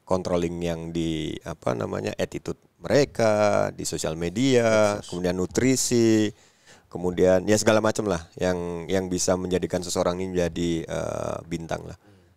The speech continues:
Speaker 1: Tapi yang menghancurkan kadang kan itu juga faktor eksternal gitu kan. Karena mau tidak mau, suka tidak suka, disadari atau tidak, itu sebenarnya kan bisa mengganggu gitu kan.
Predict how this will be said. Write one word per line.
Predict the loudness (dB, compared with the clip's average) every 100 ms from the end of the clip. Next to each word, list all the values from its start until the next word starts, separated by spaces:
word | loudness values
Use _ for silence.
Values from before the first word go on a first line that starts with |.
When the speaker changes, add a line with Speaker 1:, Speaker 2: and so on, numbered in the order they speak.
| _ -2
Speaker 1:
Tapi | 4 6
yang | 4
menghancurkan | 4 2 4 2 6 4 4 -2 -12 -20 -2
kadang | 2 4
kan | 4
itu | 2 2
juga | 0 2 2
faktor | 2 -2 -4
eksternal | -8 -4 -4 -2 -2 -4
gitu | -8 -8
kan. | -10 -14 -14
Karena | -8 0 0 0 _ _ _ 0
mau | 2 4
tidak | 6 4
mau, | 6 2 2 0 -4 -14 _
suka | -2 2 2
tidak | 4 2
suka, | 0 2 4 4
disadari | 4 6 6 6
atau | 4 2
tidak, | 0 2 4 4 0 _ _ _
itu | -6
sebenarnya | -4 -2 -2 2
kan | 2 0 -6 _ _ _ _ _ _ _ _
bisa | 0 2
mengganggu | 0 2 0 2 -2 -2
gitu | -4 -6
kan. | -6 -8